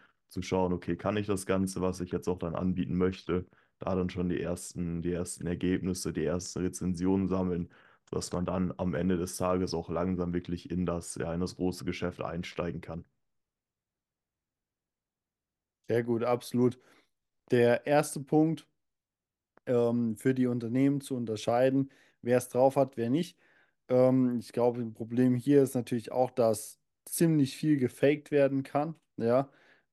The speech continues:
Speaker 2: Ähm, Bewertungen, Referenzen und so weiter und so fort. Das kann sich ja jeder, ähm, irgendwo aus der Nase ziehen und auf seine Seiten packen und so weiter. Aber,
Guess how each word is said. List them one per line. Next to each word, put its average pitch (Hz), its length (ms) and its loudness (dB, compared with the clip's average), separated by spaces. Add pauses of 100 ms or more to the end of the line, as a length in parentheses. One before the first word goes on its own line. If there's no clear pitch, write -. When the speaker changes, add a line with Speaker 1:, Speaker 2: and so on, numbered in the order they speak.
Speaker 2:
Ähm, 117 840 2 (360)
Bewertungen, 120 1080 0
Referenzen 117 1000 -2
und 123 240 0
so 113 140 0
weiter 117 340 4
und 107 120 -2
so 107 100 -12
fort. 127 280 4
Das 113 160 -2
kann 110 220 -2
sich 101 120 -8
ja 110 60 2
jeder, 113 400 4 (760)
ähm, 113 760 4 (540)
irgendwo 127 440 8
aus 113 100 4
der 113 140 0
Nase 123 420 0
ziehen 160 460 2
und 135 180 2
auf 120 220 0
seine 117 640 0
Seiten 117 580 0
packen 143 380 -2
und 139 220 4
so 127 120 2
weiter. 143 380 4 (500)
Aber, 131 540 6